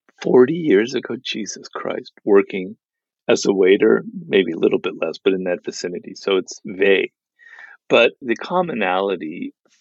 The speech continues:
in business, for any kind of business, but I think it would apply to restaurant, is getting people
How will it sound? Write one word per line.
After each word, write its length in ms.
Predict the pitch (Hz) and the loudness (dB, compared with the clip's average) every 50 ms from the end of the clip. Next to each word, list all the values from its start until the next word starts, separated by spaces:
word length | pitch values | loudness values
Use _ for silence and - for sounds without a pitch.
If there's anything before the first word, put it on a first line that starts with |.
| _ _ | _ _
in 180 | - 95 85 80 | -8 -8 -6 -2
business, 580 | 95 95 98 95 - - 95 87 87 87 - - _ | 0 0 0 0 0 -2 -2 -2 -2 -4 -6 -8 _
for 120 | - 110 - - | -2 -2 0 2
any 300 | 135 139 147 156 135 113 | 2 2 4 2 0 -4
kind 260 | - - 85 85 82 | -4 -6 -8 -8 -8
of 140 | 80 - - | -10 -10 -6
business, 480 | - 76 73 - - - - - - - | -6 -6 -6 -8 -12 -18 -16 -16 -12 -4
but 200 | - 85 80 - 214 - _ _ _ _ - | -2 0 0 0 -2 -8 _ _ _ _ -2
I 100 | 104 98 | -2 0
think 200 | - 131 113 107 | 0 0 0 2
it 40 | 113 | 2
would 140 | 92 87 82 | 2 2 2
apply 340 | - - - - 80 80 85 | 0 -2 -4 -4 -4 -4 -4
to 100 | - - | -6 -6
restaurant, 640 | - - - - - - - - - - - - - _ _ _ _ _ _ _ _ _ _ - | -6 -6 -8 -8 -10 -12 -10 -8 -8 -8 -8 -10 -14 _ _ _ _ _ _ _ _ _ _ 2
is 560 | 120 110 107 101 101 101 101 - - - - _ _ _ _ _ _ _ _ | 4 4 6 4 4 2 -2 -6 -10 -10 -12 _ _ _ _ _ _ _ _
getting 320 | - 131 131 151 170 165 156 | 2 4 4 4 2 0 -6
people 640 | - - 117 107 - - 98 101 101 - - - | -8 -6 -6 -6 -4 -2 0 0 0 0 -2 -4